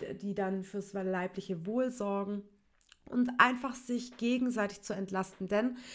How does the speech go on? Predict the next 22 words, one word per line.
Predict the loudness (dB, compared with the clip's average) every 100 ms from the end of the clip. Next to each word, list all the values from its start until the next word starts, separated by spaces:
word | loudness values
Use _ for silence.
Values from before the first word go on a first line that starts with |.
| -12 0
wenn | 2 4
wir | 4
das | 2 0 2
alle | 4 6
machen, | 6 4 4 -2 -2 -8 -20 -20 -2
dann | 0
entlasten | 0 0 -2 -2 -2
wir | 0 0
uns | -2
alle | -2 -2 -2
gegenseitig. | -2 -4 -2 -4 -6 -10 -10 -14 -10
Und | -8 -6
das | -4
finde | -4 -4
ich | -4 -6
einen | -2
sehr, | 2 4 4
sehr, | 0 -2
sehr | -2
schönen | -4 -4 -4 -4
Gedanken. | -6 -6 -8 -8 -12 -18 -18 _ _ _ _ _ _ _ _ -18 -16 -16 -14 -14 -16 -20 0
Okay, | 2 2 2 4 4